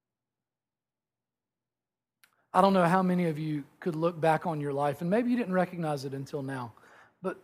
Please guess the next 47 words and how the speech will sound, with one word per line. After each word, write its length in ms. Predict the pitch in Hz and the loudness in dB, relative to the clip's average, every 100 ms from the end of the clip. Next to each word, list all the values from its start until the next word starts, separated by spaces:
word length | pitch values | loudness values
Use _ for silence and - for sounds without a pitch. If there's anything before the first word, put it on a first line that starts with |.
| - | -6
but 160 | 180 | 0
I 180 | 165 262 | 6 6
believe, 540 | 254 196 175 170 165 | 6 2 2 0 0
and 80 | 180 | 0
I'm, 140 | 190 214 | 0 0
I 120 | 196 | 0
don't, 140 | 214 | 0
I'm 120 | 185 196 | 0 0
not 140 | 190 | 2
one 160 | 185 180 | 0 0
of 60 | |
these 220 | 165 165 | 0 -2
that 140 | 143 - | -4 -6
believes 360 | 151 156 147 - | -4 -4 -4 -2
every 300 | 160 151 165 | -2 -2 -4
time 260 | 160 151 | -2 -4
something 320 | 143 151 143 131 | -6 -8 -8 -8
bad 280 | 135 139 | -6 -6
happens, 460 | 127 131 131 131 123 | -6 -8 -10 -12 -12
you 80 | 127 | -14
think 260 | - 127 | -14 -14
it's, 320 | 135 - - - _ _ _ - | -16 -16 -18 -18 _ _ _ -14
you 80 | 147 | -10
know, 140 | 120 | -10
God 380 | 120 131 139 131 | -6 -4 -4 -4
trying 180 | 143 135 | -6 -8
to 60 | |
teach 280 | 123 156 127 | -8 -8 -8
you 100 | 139 | -8
a 20 | |
lesson. 360 | 120 120 113 123 | -6 -8 -10 -10
I, 380 | 147 165 170 175 | -10 -8 -6 -6
I 40 | |
don't, 120 | 165 | -6
I 40 | 156 | -8
don't 160 | 139 | -8
mean 140 | 131 123 | -8 -10
that. 140 | 117 | -8
I 80 | 135 | -8
do 160 | 139 | -4
think 280 | 165 165 143 | -4 -4 -8
God 340 | 143 139 139 127 - _ - | -6 -4 -6 -8 -18 _ -6
can 300 | 202 196 185 | 0 0 0
teach 300 | 175 151 - | -4 -8 -4
lessons 480 | 147 135 - 135 | -2 -2 -6 -10
from 220 | 127 135 135 | -10 -12 -8
anything, 520 | 165 151 127 107 113 | -4 -4 -6 -14 -18